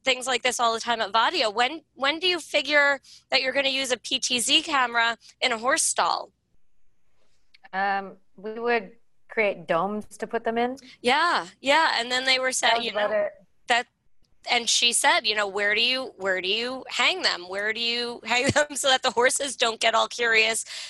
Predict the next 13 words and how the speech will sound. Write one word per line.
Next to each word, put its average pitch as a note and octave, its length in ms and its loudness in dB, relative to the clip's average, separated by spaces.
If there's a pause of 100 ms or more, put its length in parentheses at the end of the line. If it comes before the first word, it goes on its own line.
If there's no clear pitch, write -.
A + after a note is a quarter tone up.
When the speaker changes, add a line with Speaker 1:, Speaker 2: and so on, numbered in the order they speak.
Speaker 1:
and A#3 180 -2
start A3 520 2 (420)
munching C#4 480 0
on G3 200 2
things?" F3+ 520 -2
And A3 300 0
so A3 460 0 (100)
everything A#3+ 760 2
has A3+ 260 -2
to A#3 80 -12
be G#3 140 -2
thought B3+ 360 4
of. - 300 -4